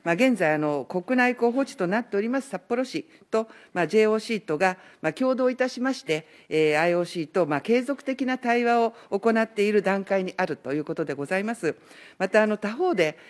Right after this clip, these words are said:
えー、先日、あの、もうお話申し上げましたスポーツ庁、アイオーシー、えー、ジェイオーシーですね、が、あ、中心となりました、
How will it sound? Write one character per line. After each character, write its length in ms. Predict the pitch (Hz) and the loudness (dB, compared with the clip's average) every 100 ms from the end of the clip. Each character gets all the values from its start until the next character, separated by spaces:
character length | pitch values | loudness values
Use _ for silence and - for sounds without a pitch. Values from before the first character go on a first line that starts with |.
| - | -8
え 220 | - 160 | 0 0
ー、 20 | 160 | 0
先 240 | 233 233 | 0 -2
日、 440 | 226 214 220 220 | -2 -4 0 0
あ 120 | 170 165 | 0 0
の、 360 | 160 147 156 156 | 0 0 0 0
も 140 | 175 | 0
う 0 | |
お 20 | |
話 280 | 165 202 202 | 0 -2 -4
申 200 | 196 208 | -4 -4
し 80 | 214 | -2
上 60 | 240 | -2
げ 80 | 262 | 0
ま 140 | 294 | -2
し 100 | 277 | -2
た 140 | 170 | -4
ス 100 | 165 | -4
ポ 160 | - 208 | -2 -2
ー 40 | |
ツ 120 | 208 - | -2 -4
庁、 180 | 175 | 0
ア 120 | 151 180 | 2 0
イ 80 | |
オ 200 | 196 196 | -2 -4
ー 0 | |
シ 220 | 196 - - | -8 -16 -20
ー、 20 | - - - | -20 -20 -8
え 340 | 147 151 147 143 | 0 2 2 2
ー、 40 | |
ジ 100 | 233 | 4
ェ 20 | |
イ 20 | |
オ 80 | 269 | 4
ー 40 | 269 | 2
シ 120 | 240 | 0
ー 20 | |
で 100 | 151 | -6
す 60 | 151 | -4
ね、 180 | 180 185 _ | -6 -8 _
が、 240 | - 208 165 | 0 0 2
あ、 80 | 165 | -4
中 160 | 190 | -4
心 160 | 180 185 | -6 -4
と 100 | 196 | -2
な 120 | 185 | -2
り 100 | 202 | 0
ま 140 | 240 277 | 0 -2
し 140 | - | -2
た、 240 | - 170 | -2 -2